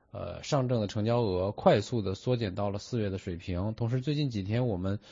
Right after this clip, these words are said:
呃，刚才提到这个逻辑也在演绎，说明很大一部分市场参与者选择了割肉退场，我们整个市场的交易水平已经沉寂下来了。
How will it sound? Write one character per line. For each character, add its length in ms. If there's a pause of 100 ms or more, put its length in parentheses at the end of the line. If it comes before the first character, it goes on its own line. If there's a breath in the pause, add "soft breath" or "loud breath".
(140 loud breath)
呃， 160
刚 160
才 100
提 160
到 140
这 120
个 80
逻 160
辑 100
也 120
在 100
演 240
绎， 180 (200 loud breath)
说 180
明 140
很 180
大 180
一 80
部 180
分 180
市 100
场 180
参 240
与 60
者 140
选 280
择 180
了 240 (220 soft breath)
割 180
肉 200
退 240
场， 420
我 100
们 220 (260 loud breath)
整 120
个 100
市 140
场 160
的 80
交 160
易 80
水 140
平 180
已 80
经 160
沉 260
寂 160
下 180
来 120
了。 140